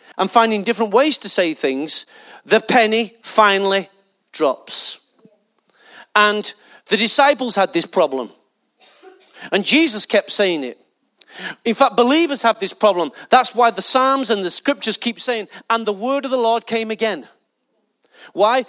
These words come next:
Because God knows that we all catch on at different levels. There is intelligent, there is hyper intelligent, and then there's me.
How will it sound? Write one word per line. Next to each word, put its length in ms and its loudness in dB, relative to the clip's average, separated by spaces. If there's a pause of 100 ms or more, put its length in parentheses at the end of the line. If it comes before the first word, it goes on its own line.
(120)
Because 480 -2 (200)
God 300 0
knows 600 -4 (180)
that 340 -4
we 140 -6
all 320 0
catch 400 -6
on 160 -2
at 180 -8
different 540 -6 (680)
levels. 680 -4 (1400)
There 200 0
is 140 -4
intelligent, 680 -4
there 120 0
is 120 -10
hyper 360 -2
intelligent, 560 -6
and 100 -10
then 120 -6
there's 160 -10
me. 260 -6